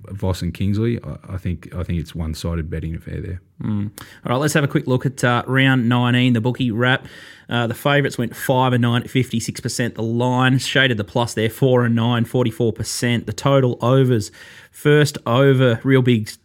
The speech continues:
Speaker 2: dominant over week, much to the, your delight, M G, seven out of nine. And then you've got for the season there, one oh six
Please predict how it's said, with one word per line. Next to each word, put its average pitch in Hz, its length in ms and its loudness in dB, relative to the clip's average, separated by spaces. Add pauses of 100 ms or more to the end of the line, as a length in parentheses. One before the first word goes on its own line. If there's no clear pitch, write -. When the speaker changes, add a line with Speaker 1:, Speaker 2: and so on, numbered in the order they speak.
Speaker 2:
dominant 131 460 4
over 131 340 4
week, 113 460 -2
much 127 300 -2
to 127 180 0
the, 110 200 -2
your 131 280 4
delight, 113 340 0
M 123 220 2
G, 120 240 0
seven 131 400 0
out 120 180 0
of 110 100 -2
nine. 127 500 2
And 113 340 -2
then 117 160 0
you've 113 140 -2
got - 200 -6
for - 80 -8
the 110 80 -2
season 120 360 0
there, 110 180 -2
one 131 160 0
oh 104 80 0
six - 400 -8